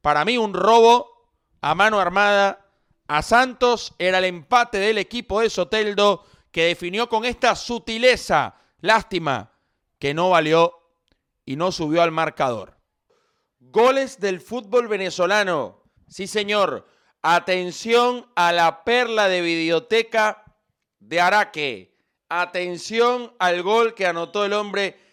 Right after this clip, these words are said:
de Estudiantes de Mérida. Los goles del fútbol venezolano los presentan nuestros amigos de Twin Service. Ojo, hasta el treinta de octubre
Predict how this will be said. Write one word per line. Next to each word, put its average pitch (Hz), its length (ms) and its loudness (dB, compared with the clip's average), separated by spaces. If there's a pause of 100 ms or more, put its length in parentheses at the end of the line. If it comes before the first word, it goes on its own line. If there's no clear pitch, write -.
(160)
de 156 160 -6
Estudiantes 180 600 -4
de 170 100 -8
Mérida. 196 720 -2 (120)
Los 151 220 -4
goles 190 280 0
del 170 160 -2
fútbol 185 300 -6
venezolano 170 760 -6 (240)
los 143 260 -6
presentan 151 520 -8
nuestros 147 260 -8
amigos 165 340 -4
de 170 140 -2
Twin 247 400 -8
Service. 202 800 -2 (180)
Ojo, 131 540 -2 (340)
hasta 143 320 -4
el 170 160 -4
treinta 240 380 -2
de 196 120 2
octubre 240 600 -2